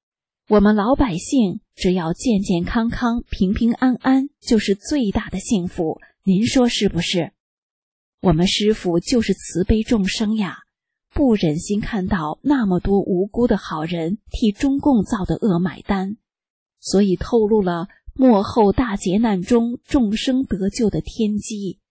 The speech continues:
就是退出中共组织，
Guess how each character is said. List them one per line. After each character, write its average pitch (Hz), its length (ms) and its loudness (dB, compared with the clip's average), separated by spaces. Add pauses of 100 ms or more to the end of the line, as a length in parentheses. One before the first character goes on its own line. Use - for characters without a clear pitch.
(380)
就 - 180 2
是 202 140 2
退 226 320 0
出 208 240 4
中 220 200 2
共 190 200 0
组 - 240 -4
织， 175 320 -6